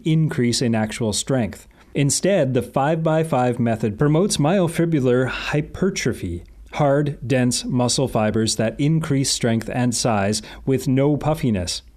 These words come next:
That's real muscle that would make Grok proud. If you're lifting heavy and lifting hard, keep your workouts spaced at least a day apart and don't lift more than three times a week.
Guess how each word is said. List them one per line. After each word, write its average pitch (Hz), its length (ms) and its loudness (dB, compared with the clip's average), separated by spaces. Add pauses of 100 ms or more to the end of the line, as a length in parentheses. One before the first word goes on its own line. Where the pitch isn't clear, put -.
(420)
That's 131 560 0
real 135 380 2
muscle 113 540 2
that 127 220 0
would 120 160 0
make 123 460 0
Grok 131 480 0 (160)
proud. 90 560 -2 (640)
If 226 240 0
you're 247 180 2
lifting 156 520 2
heavy 127 600 0
and 139 360 2
lifting 117 400 0
hard, 110 420 2 (300)
keep 175 320 0
your 196 180 2
workouts 123 640 0
spaced 120 440 0
at 110 160 -2
least 139 280 0
a 160 60 2
day 117 240 0
apart 110 500 0
and 127 240 0
don't 147 300 2
lift 131 260 0
more 117 200 2
than 113 160 0
three 113 220 -2
times 107 300 0
a 107 60 0
week. 110 380 -2